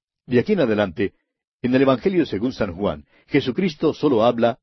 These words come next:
a los suyos. No habrá otro llamamiento público. Ahora es demasiado tarde para la siega. El Cordero de Dios se recluye en preparación para ir a la cruz y para morir por los pecados del mundo.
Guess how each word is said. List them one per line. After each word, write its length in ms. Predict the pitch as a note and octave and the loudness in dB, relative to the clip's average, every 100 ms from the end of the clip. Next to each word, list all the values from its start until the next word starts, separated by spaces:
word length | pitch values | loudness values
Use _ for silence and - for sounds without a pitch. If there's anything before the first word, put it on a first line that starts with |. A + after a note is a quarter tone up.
| - | -6
a 120 | G#2 | -6
los 160 | F#2+ | -6
suyos. 560 | - G#2+ D2 - - - _ _ _ _ _ _ | -6 -6 -6 -14 -20 -20 _ _ _ _ _ _
No 200 | A#2 E3 | 0 2
habrá 200 | C3+ C#3+ | 4 4
otro 300 | D3 D3+ C3+ | 4 2 0
llamamiento 560 | A#2+ A2 G#2+ C3+ C#3 | 2 0 -2 -4 -6
público. 480 | C3 E3 F2 - C#2+ _ _ _ _ _ _ _ - | -4 -4 -4 -10 -20 _ _ _ _ _ _ _ -2
Ahora 260 | A#2 F#3 | 0 2
es 80 | D#3+ | 2
demasiado 580 | C#3+ B2+ - F#3+ F3+ D#3+ | 0 0 0 0 0 0
tarde 320 | G3 F#3+ D#3 | 0 0 -2
para 160 | A#2+ G#2+ | -2 -2
la 100 | F#2 | -4
siega. 440 | - F2+ - - _ _ _ _ _ | -6 -6 -8 -18 _ _ _ _ _
El 160 | C#3+ | -4
Cordero 420 | - C3+ C3 F3 C3 | -2 -2 2 2 2
de 140 | G#2+ | 2
Dios 340 | G#2 C#3 C3 - | 2 0 -2 -10
se 240 | - C#3 A#2+ | -8 -4 -2
recluye 720 | G#2+ F#2+ - D#3+ F#3+ D#3+ D#3 | -2 -4 -2 -2 0 2 0
en 100 | B2+ | 0
preparación 640 | B2 A#2 A2 G2 C#3+ D#3 | -2 0 0 -2 -2 -4
para 200 | B2+ G#2+ | -2 0
ir 100 | D3+ | 0
a 60 | C3+ | 0
la 100 | G2 | -2
cruz 380 | C#3+ D#3 D3+ - _ | 0 0 -2 -8 _
y 140 | - B2+ | -4 -2
para 240 | G#2+ G2+ | 0 -4
morir 340 | F#2+ G2 F3+ D#3 | -4 -2 -2 -2
por 180 | C#3 | -4
los 140 | A#2 - | -4 -6
pecados 460 | F2+ - A2+ G2 | -8 -4 -4 -4
del 100 | F#2 | -6
mundo. 400 | F2+ E2+ C#2+ B1+ | -8 -10 -14 -18